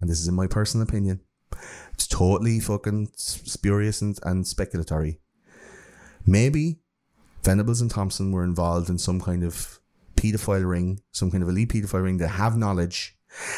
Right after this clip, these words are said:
and that's where they were sexually abused. And then they were left back out into Liverpool to walk the streets, and they were being taken maybe sometimes and left back, and they're, you know, they were with their families but still being abused at some point.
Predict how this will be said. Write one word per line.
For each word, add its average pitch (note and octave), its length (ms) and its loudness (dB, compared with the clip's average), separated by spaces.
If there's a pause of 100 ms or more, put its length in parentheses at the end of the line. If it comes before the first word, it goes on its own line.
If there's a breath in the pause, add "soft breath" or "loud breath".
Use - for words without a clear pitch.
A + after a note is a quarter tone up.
(100)
and F#2 120 6
that's G#2 240 2
where G#2 100 0
they F#2 60 -4
were F2 120 -2
sexually E2+ 400 -2
abused. G#2 500 0 (400 loud breath)
And F#2+ 100 8
then G2 80 4
they F#2+ 60 2
were F#2+ 100 2
left G2 220 0
back F#2 200 -2
out F2+ 140 2
into F2 200 -2
Liverpool F2 500 -2
to - 140 -8
walk E2+ 240 -2
the - 60 -8
streets, - 460 -2 (300 soft breath)
and E2+ 720 0 (380 loud breath)
they G2+ 60 6
were F#2 100 4
being F2+ 220 0
taken F#2+ 340 0
maybe F2+ 180 0
sometimes F2 380 0
and F2 100 0
left F2 180 -2
back, F2+ 260 -2
and E2 140 -2
they're, - 140 -4 (100)
you F#2+ 120 0
know, F#2+ 100 4
they F#2 80 -2
were F2+ 100 2
with G2+ 160 0
their F2+ 80 -2
families F2+ 360 0
but E2+ 140 -6
still F#2 180 -2
being F2 140 2
abused G2 360 0
at G2 60 -8
some F#2+ 160 0
point. F2+ 340 -2